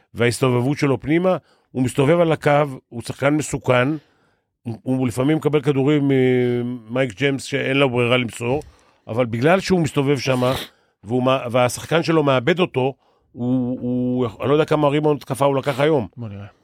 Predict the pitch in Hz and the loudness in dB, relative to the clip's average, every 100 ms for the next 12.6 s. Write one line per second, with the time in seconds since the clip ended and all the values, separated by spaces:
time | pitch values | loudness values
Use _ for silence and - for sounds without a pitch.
0 | - 107 123 123 123 123 123 123 123 123 | -10 0 2 2 2 2 2 2 0 0
1 | 123 123 - 123 123 123 120 135 151 151 | -2 -6 -10 -12 -10 -10 -4 0 2 2
2 | 151 147 139 135 131 127 127 123 120 120 | 4 4 4 4 4 4 2 2 2 0
3 | 110 _ _ _ _ _ _ 117 120 160 | -4 _ _ _ _ _ _ -2 2 2
4 | 147 135 147 139 135 131 127 113 117 - | 2 0 2 2 2 2 0 -2 -6 -6
5 | 104 - _ _ - 147 139 127 120 123 | -6 -6 _ _ -6 -2 2 2 0 -4
6 | 110 131 135 131 139 139 139 143 139 139 | -6 -4 -2 0 0 0 -2 -4 -6 -6
7 | 170 127 - _ _ - 123 143 147 143 | -6 -10 -12 _ _ -6 -2 2 2 2
8 | 151 165 160 175 127 117 - 156 139 127 | 2 2 2 2 0 -6 0 0 2 0
9 | 120 143 - _ - 101 101 _ _ - | 2 -2 -2 _ -8 -8 -8 _ _ -20
10 | - - - - _ _ _ _ _ _ | -12 -4 -2 -4 _ _ _ _ _ _
11 | _ _ - - 110 107 110 - 110 - | _ _ -10 -4 0 0 0 -4 -6 -4
12 | 127 135 131 123 - 117 | -2 2 0 0 0 0